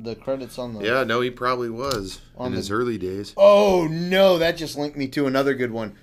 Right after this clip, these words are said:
Speaker 1: Judge Dredd.
Speaker 2: Yeah, I knew you were gonna say it. Rob Schneider, you know, he was,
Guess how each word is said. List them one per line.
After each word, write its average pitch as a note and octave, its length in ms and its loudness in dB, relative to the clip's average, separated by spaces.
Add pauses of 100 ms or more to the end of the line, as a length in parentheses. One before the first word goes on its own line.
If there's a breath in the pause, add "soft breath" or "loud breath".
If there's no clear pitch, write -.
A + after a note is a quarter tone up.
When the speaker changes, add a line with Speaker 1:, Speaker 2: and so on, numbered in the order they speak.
(140 soft breath)
Speaker 1:
Judge B2 420 0
Dredd. A#2+ 540 0
Speaker 2:
Yeah, F2+ 140 0
I F#2 40 0
knew F#2 100 -4
you F2 200 -4
were E2 100 -6
gonna E2 140 -10
say F2+ 160 -8
it. D#2+ 100 -8
Rob F2 260 -6
Schneider, G2 640 -4 (600 loud breath)
you F2+ 100 -6
know, F2+ 120 -4
he F#2 140 -4
was, F2+ 240 -8